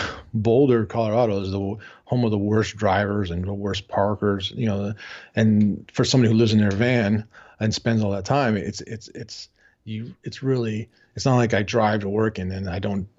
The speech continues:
get in my van until I go home from work. I was in it all day long. And so the things that you see when, when you spend so much time in a, in a vehicle like that, um, I was just really frustrated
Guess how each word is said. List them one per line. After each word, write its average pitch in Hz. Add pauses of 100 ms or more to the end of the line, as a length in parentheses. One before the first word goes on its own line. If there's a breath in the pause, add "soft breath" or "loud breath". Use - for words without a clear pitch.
(120)
get 120
in 110
my 98
van 104
until 101 (560 loud breath)
I 104
go 98
home 151
from 101
work. 101
I 101
was 113
in 117
it 101
all 98
day 98
long. 104
And 95
so 113 (380 loud breath)
the 147
things 139
that 113
you 104
see 120
when, 101
when 101
you 92
spend 110
so 120
much 101
time 110
in 98
a, 95 (120)
in 113
a 92
vehicle 113
like 95
that, 101 (520 loud breath)
um, 117
I 131
was 131
just - (120)
really 131
frustrated 107